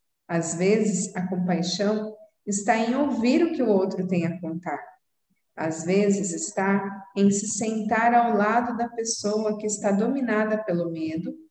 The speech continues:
de não estar pronta para compartilhar. Em meu artigo sobre coragem, comum na vida de meninas e mulheres, Anne Rogers escreve: "Uma forma de compreender a etimologia da palavra coragem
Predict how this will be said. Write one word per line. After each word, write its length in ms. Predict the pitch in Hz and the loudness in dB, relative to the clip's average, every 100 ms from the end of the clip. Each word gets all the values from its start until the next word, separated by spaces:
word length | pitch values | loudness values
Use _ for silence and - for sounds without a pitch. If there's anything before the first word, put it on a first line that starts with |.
| _ _ | _ _
de 140 | 190 185 | -4 0
não 260 | 190 247 | 2 2
estar 400 | 320 - 285 269 | 0 -2 -4 -4
pronta 400 | 240 196 202 208 | 0 0 2 0
para 280 | 208 214 214 | 0 0 0
compartilhar. 760 | 220 214 208 208 - 262 294 294 - _ _ _ _ _ _ _ - | -2 -2 -2 -4 -6 -8 -8 -8 -16 _ _ _ _ _ _ _ -4
Em 120 | 180 | 0
meu 200 | 190 190 | 4 6
artigo 500 | 196 196 - 247 240 | 6 4 0 -2 -4
sobre 400 | - 220 196 180 | -2 0 0 0
coragem, 600 | 180 170 190 220 220 190 175 170 - _ _ _ _ _ _ _ | 0 2 4 2 2 0 -4 -8 -16 _ _ _ _ _ _ _
comum 720 | - 196 190 220 254 247 190 | 4 4 6 4 4 0 0
na 140 | 185 | 0
vida 260 | 180 180 180 | 2 4 2
de 160 | 175 | 2
meninas 480 | 180 170 170 170 175 | 2 2 0 -2 -2
e 100 | 170 | -4
mulheres, 560 | 151 165 190 202 196 196 - _ _ _ _ - | -2 0 2 2 2 -2 -6 _ _ _ _ 0
Anne 280 | 220 226 | 2 2
Rogers 640 | 220 190 190 214 233 226 226 | 4 4 4 4 2 0 0
escreve: 720 | 226 - 202 165 160 156 151 - _ _ _ - | -4 -2 0 0 0 -4 -10 -12 _ _ _ -6
"Uma 200 | 185 196 | 0 2
forma 340 | 196 254 302 | 2 2 2
de 120 | 302 302 | 0 -2
compreender 840 | 285 269 277 262 269 240 190 180 | -2 -2 -2 -2 0 2 4 4
a 100 | 175 | 2
etimologia 880 | 196 196 247 240 233 214 202 180 175 | 0 -2 -2 -2 0 2 2 2 2
da 140 | 175 | 2
palavra 440 | 175 170 160 156 156 | 0 -2 -2 -4 -6
coragem 680 | 156 156 175 190 185 180 | -4 0 2 2 0 -4